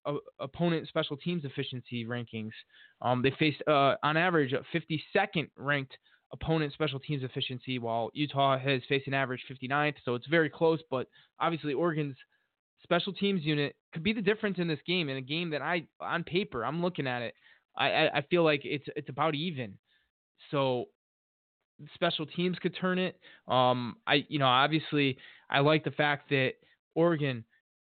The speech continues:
eight point six three percent havoc allowed, uh, Utah ten point six seven.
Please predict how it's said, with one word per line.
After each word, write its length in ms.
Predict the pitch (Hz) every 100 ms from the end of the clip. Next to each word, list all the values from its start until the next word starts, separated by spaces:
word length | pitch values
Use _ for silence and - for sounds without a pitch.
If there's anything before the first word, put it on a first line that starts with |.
| _ -
eight 180 | 185 165
point 220 | 170 151
six 160 | - - -
three 200 | 156 160
percent 420 | 147 - 160 -
havoc 400 | 135 151 160 165 -
allowed, 580 | 131 131 143 170 196 175 _ _ _ -
uh, 60 | - _ _ _ _ _
Utah 540 | 156 180 180 180 190 196
ten 160 | 165 160
point 220 | - 151 -
six 120 | 151 -
seven. 400 | 156 156 202 202